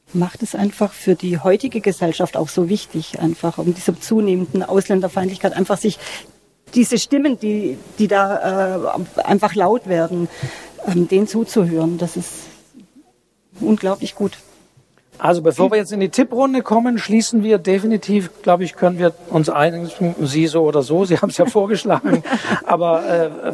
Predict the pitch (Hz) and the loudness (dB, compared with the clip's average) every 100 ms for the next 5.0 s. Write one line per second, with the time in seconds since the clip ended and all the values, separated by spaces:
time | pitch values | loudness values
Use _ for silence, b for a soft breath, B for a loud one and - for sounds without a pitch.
0 | - - 170 151 147 147 - - 156 147 | -6 -2 2 2 2 0 -2 -2 2 2
1 | 131 147 147 135 123 - 196 190 175 139 | 2 0 2 0 0 0 2 2 0 -6
2 | - - - 139 - 147 262 139 - - | -10 -8 -2 0 2 0 0 -2 -6 0
3 | 127 127 127 - 127 113 B B B B | 0 0 -4 0 0 0 B B B B
4 | B B - - - - 117 107 - | B B -2 -2 0 -2 -2 -6 -8